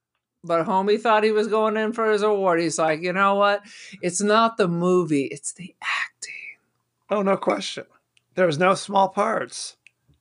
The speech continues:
Speaker 2: only small actors.
Speaker 1: Mm-hmm.
Speaker 2: Um,
Speaker 1: Well, he proved that to not be true.
Speaker 2: <laughs> There are small parts and small actors.
Speaker 1: The,
Speaker 2: Uh,
Speaker 1: correct, correcto.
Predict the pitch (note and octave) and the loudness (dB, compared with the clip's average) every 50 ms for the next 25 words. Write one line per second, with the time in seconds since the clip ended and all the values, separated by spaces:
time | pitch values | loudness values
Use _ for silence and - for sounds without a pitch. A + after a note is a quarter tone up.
0 | - - C#3+ D3+ E3 D#3+ - - F3+ F3 E3 E3+ F3 E3+ F3 E3+ - - - - | -12 -10 -8 -6 -6 -6 -6 -2 -2 0 2 2 2 2 0 -2 -6 -10 -12 -12
1 | - - - - - - E3 F#3 F#3 F#3+ G#3 A3+ C4 A#3 A#3+ C#4+ E4 - - _ | -12 -16 -16 -10 -6 -4 -2 -2 -2 -2 -2 -2 -2 -4 -4 -6 -8 -12 -16 _
2 | _ _ _ _ _ - B3+ B3 B3+ B3 A#3+ A3+ A3 G3+ F#3 D#3+ C#3 _ _ _ | _ _ _ _ _ 0 2 4 6 6 4 2 0 -2 -6 -10 -14 _ _ _
3 | - A3+ A#3+ C4+ D#4 C#4 - - D#4+ C#4+ C4 A#3+ C#4 B3+ A#3 A#3 - C4 A3 A3 | 0 2 4 4 4 0 0 0 2 2 2 4 4 2 2 2 0 -2 0 2
4 | G#3+ A3 A3 A3 A3+ G#3+ G3+ - B3 A#3+ G#3+ E3+ E3 - _ _ _ _ _ _ | 2 0 0 -2 -6 -10 -8 -8 -8 -8 -8 -10 -12 -16 _ _ _ _ _ _
5 | _ _ - - - - C#4 - - - A#4 - - - - - - - - - | _ _ -20 -20 -16 -8 -6 -4 -4 -4 -6 -10 -12 -14 -16 -16 -18 -20 -20 -20
6 | - - - G#4+ A#3+ C4+ C4 A#3 G3 A#3 C#4 C#4 A3 - - - B3 G#3+ G3+ G3 | -18 -18 -14 -6 0 0 2 2 4 4 4 2 2 0 -4 0 2 4 4 2
7 | G3 - G3 G3 F#3+ F#3+ G3 G3+ G#3 G#3 G3+ G3 - - F#3+ D#3 D3 C#3+ C#3 C3+ | 2 0 0 0 0 -2 -4 -4 -2 -4 -4 -6 -12 -12 -8 -8 -6 -6 -6 -6
8 | B2+ B2+ - - - A2+ G#2+ - _ _ - - F3+ F#3+ G3 G3+ G3+ G3 G3+ G3+ | -8 -10 -12 -16 -20 -20 -20 -20 _ _ -16 -8 -2 0 0 0 0 -4 -6 -6
9 | - - C4 G#3 F#3 D#3+ B2 D#2+ - - - - - G#3 F#3 F3 E3 E3 E3 - | -2 0 2 2 2 2 0 -4 -8 -14 -8 -2 2 2 4 4 2 0 -2 -4
10 | E3+ C#3 B2 C3 D3+ D#3+ | -8 -8 -8 -8 -10 -12